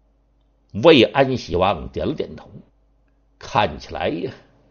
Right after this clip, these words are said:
魏齐丞相是万命该如此，命人呐，给魏齐大办丧事。这时有人提出来，人家赵国的平原君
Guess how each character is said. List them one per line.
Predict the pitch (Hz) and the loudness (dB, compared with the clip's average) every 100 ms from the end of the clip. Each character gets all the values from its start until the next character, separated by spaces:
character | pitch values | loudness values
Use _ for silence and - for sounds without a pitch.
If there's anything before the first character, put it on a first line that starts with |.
| _ _ _ _ _ _ - | _ _ _ _ _ _ 4
魏 | 214 240 143 | 8 8 8
齐 | - 254 | 0 0
丞 | 214 208 277 | 2 0 -4
相 | 247 226 - - _ _ _ _ _ | -6 -6 -10 -20 _ _ _ _ _
是 | _ 120 | _ -2
万 | 98 131 - - _ _ _ _ - | 0 -4 -4 -14 _ _ _ _ -4
命 | 175 143 - - | -4 -4 -10 -16
该 | - 160 | -4 -2
如 | 170 175 160 | -2 -6 -10
此， | 185 - - - _ _ _ _ _ _ _ _ _ _ - | -12 -14 -16 -20 _ _ _ _ _ _ _ _ _ _ 2
命 | 127 143 | 6 8
人 | 110 139 | 6 4
呐， | 185 - - _ _ _ _ _ _ _ _ _ _ | 0 -4 -12 _ _ _ _ _ _ _ _ _ _
给 | 139 | 6
魏 | 170 202 208 113 | 8 8 6 6
齐 | - 165 262 - - _ _ _ _ | 6 6 0 -12 -20 _ _ _ _
大 | - 202 - - | 0 0 0 -8
办 | 110 175 113 | -4 -4 -4
丧 | - - 165 175 | -6 -6 -6 -8
事。 | - _ _ _ _ _ _ _ _ _ _ _ _ _ | -14 _ _ _ _ _ _ _ _ _ _ _ _ _
这 | - 196 127 | 6 8 8
时 | 160 | 4
有 | 151 | 2
人 | 196 208 | 2 0
提 | 190 - 175 | -6 -6 -6
出 | - | -6
来， | 175 - _ _ _ _ _ _ _ _ _ _ - | -10 -12 _ _ _ _ _ _ _ _ _ _ 4
人 | 123 165 | 4 6
家 | 156 | 2
赵 | 151 190 123 95 | 2 2 4 2
国 | 143 151 | 4 4
的 | 123 - | 4 2
平 | - 165 185 | -10 -4 0
原 | 180 175 | 0 0
君 | 165 | -10